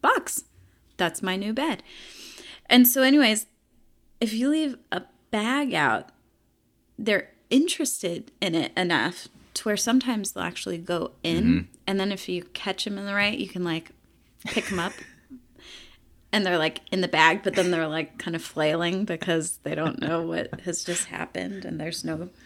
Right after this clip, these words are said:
Speaker 1: floor beneath them. Um, and so sometimes they'll let you carry them in the bag for a little bit.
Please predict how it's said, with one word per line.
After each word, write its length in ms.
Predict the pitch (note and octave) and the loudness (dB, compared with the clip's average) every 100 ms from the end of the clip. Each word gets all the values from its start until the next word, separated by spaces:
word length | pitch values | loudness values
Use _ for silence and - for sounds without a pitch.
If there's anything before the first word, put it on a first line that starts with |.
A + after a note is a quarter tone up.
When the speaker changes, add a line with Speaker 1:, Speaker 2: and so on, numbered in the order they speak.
| - _ _ - | -20 _ _ -18
Speaker 1:
floor 420 | - - D#3 E3+ | -12 -6 -4 -2
beneath 380 | G#3+ G#3+ A3+ B3 | 0 0 0 0
them. 240 | B3+ D4 - - - - - - - - _ - | 0 0 -2 -14 -14 -16 -18 -20 -20 -20 _ 4
Um, 460 | A3+ A#3 A3+ G#3 - _ _ _ _ _ _ _ _ _ _ _ _ _ _ - | 8 8 8 4 0 _ _ _ _ _ _ _ _ _ _ _ _ _ _ 4
and 180 | C4+ B3+ | 6 6
so 320 | - D4+ D4+ | 4 4 4
sometimes 540 | C#4 D#4+ F4 E4+ C#4+ - | 4 2 4 6 4 4
they'll 180 | G#3+ | 2
let 320 | G3+ G3 - A3+ | 2 2 0 0
you 360 | G#3+ A3 A3+ - _ _ _ _ _ _ _ _ _ _ _ | 2 2 0 -4 _ _ _ _ _ _ _ _ _ _ _
carry 280 | - A3 G#3+ | -6 -2 -2
them 220 | A3 A3+ | -2 -2
in 140 | A3 A3 | 0 0
the 60 | |
bag 440 | G#3+ - - A#3 - _ _ _ | -2 -4 -4 -4 -8 _ _ _
for 160 | - A3+ | -10 -6
a 60 | |
little 180 | A#3 A#3+ | -4 -4
bit. 320 | B3 C4 - | -2 -4 -6